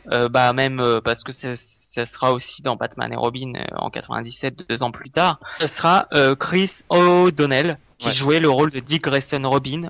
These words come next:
Speaker 1: aux côtés de Val Kilmer dans Batman Forever et de George Clooney dans le fameux Batman et Robin.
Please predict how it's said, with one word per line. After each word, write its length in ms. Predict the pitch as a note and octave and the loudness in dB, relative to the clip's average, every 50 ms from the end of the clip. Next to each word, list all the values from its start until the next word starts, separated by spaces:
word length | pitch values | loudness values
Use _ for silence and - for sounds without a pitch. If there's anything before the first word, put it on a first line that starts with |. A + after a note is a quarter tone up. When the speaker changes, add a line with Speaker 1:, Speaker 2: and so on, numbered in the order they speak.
| - | 0
Speaker 1:
aux 100 | E3 D#3+ | 0 0
côtés 400 | D3 - D#3+ D3+ - E3 D#3+ D#3 | 2 2 0 0 0 0 -2 -2
de 140 | C#3 C3+ C#3 | 0 0 0
Val 320 | C3+ B2 A#2+ C3+ B2+ B2+ - | 0 0 2 0 0 0 -2
Kilmer 420 | - C#3 B2+ B2+ C3 C#3 D3 C#3 B2 - _ _ - | -6 -6 -6 -4 -2 0 0 0 0 -2 _ _ -8
dans 220 | C3 B2 C3+ C3+ | -2 0 0 0
Batman 340 | C3+ C3 B2 - B2+ B2+ A#2+ | 0 -2 -2 -2 -4 -4 -6
Forever 500 | - - A#2+ A2+ A2+ A#2 A2+ A#2+ C3+ E3 F3+ - _ - - - - - - _ _ - | -6 -6 -4 -4 -2 0 0 2 2 2 0 -4 _ -20 -20 -20 -20 -20 -20 _ _ 0
et 160 | - D3+ D#3+ D3+ | 2 2 4 4
de 160 | D#3 C#3+ C3+ | 4 2 2
George 300 | B2+ D3 C#3+ C3+ - - | 4 2 2 2 0 -2
Clooney 520 | - - D3 C3+ B2+ B2+ B2+ C3+ D3+ D3+ D#3+ D#3 D3 | -4 -4 -4 -4 -2 0 -2 -2 -2 -4 -6 -2 0
dans 320 | C#3 C#3 D3 D#3 D#3+ D#3 | 0 2 2 2 2 2
le 200 | C#3 B2+ B2+ C3 | 2 2 0 0
fameux 540 | C3 - - - C3+ C3 C3 C3+ D#3 E3+ F#3 | -2 -4 -6 -6 -6 -4 0 2 4 4 4
Batman 560 | D3 D#3+ C#3 C3+ - - - D#3+ E3+ F3+ F#3 | 4 2 0 0 0 -2 0 0 0 2 2
et 80 | F#3 F3 | 0 2
Robin. 400 | D3 D3 C#3 C3+ C3 C3 B2+ | 2 2 0 0 0 0 0